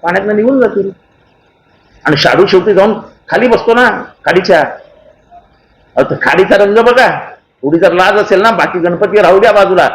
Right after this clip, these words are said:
ती खाडी साफ करा. ज्या खाडीतनं एकेकाळी पिटाव्याची लोक, खारीगावची लोक, दिव्याची लोक, मुंबऱ्याची लोक मच्छी खायची, आज मच्छी सोडा, कोणी जर पोहायला उडी मारली तर गुदमरून मरेल, अशी परिस्थिती आहे खाडीची.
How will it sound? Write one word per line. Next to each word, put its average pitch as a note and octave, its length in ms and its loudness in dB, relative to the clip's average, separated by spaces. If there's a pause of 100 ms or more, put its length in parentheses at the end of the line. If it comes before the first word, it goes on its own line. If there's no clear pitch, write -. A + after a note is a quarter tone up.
(220)
ती D3+ 120 -20
खाडी E3 220 0
साफ G#3 280 0
करा. A3+ 200 2 (300)
ज्या F3 140 2
खाडीतनं F#3 420 -2
एकेकाळी F3+ 480 2
पिटाव्याची F3+ 760 -2
लोक, E3 200 0 (180)
खारीगावची F3 520 0
लोक, E3 220 0
दिव्याची D#3+ 560 0
लोक, D#3 220 -4 (580)
मुंबऱ्याची E3 440 0
लोक F3 200 2
मच्छी F#3 440 0
खायची, D3+ 500 -2 (180)
आज D#3 140 -2
मच्छी D3 380 -4
सोडा, B3 340 4 (300)
कोणी E3+ 160 -2
जर G3+ 160 0
पोहायला F3 400 0
उडी A3+ 180 0
मारली A3 260 0
तर A#3+ 160 0
गुदमरून G3 400 0
मरेल, A#2+ 320 -4
अशी C#3 180 -6
परिस्थिती F3 420 -4
आहे D#3 100 -4
खाडीची. F2+ 340 -10